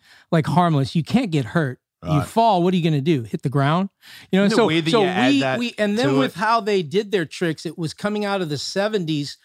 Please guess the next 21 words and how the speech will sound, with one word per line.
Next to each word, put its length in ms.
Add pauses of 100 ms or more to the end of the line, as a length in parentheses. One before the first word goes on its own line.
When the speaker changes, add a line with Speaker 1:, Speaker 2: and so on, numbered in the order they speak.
(420)
Speaker 1:
'cause 160
I 140
was 180
there 180
when 140
it 60
was, 160
like, 180 (320)
nineteen 460 (100)
eighty, 400
eighty-one. 680
It 100
was 180
so 600 (320)
new, 480
and 160
it 100
was 160
so, 380
like, 300
for 200